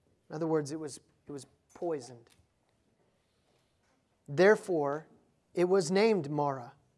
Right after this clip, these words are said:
which means bitter. "And the people grumbled against Moses, saying, 'What shall we drink?' And he cried to the Lord, and the Lord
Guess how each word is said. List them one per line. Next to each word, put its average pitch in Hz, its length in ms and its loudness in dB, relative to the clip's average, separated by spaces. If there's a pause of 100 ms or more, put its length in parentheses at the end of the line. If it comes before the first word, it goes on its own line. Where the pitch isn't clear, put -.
(200)
which - 180 -12
means 139 480 -10 (600)
bitter. 160 360 4 (1800)
"And 165 80 -4
the 170 60 0
people 226 480 6
grumbled 214 480 8
against 185 340 2
Moses, 196 400 6
saying, 196 280 2
'What 233 220 8
shall 233 300 10
we 233 120 4
drink?' 202 600 2 (1040)
And 185 100 2
he 226 220 6
cried 240 540 8
to 240 100 -2
the 214 80 6
Lord, 208 380 8
and 190 100 2
the 190 60 4
Lord 214 560 8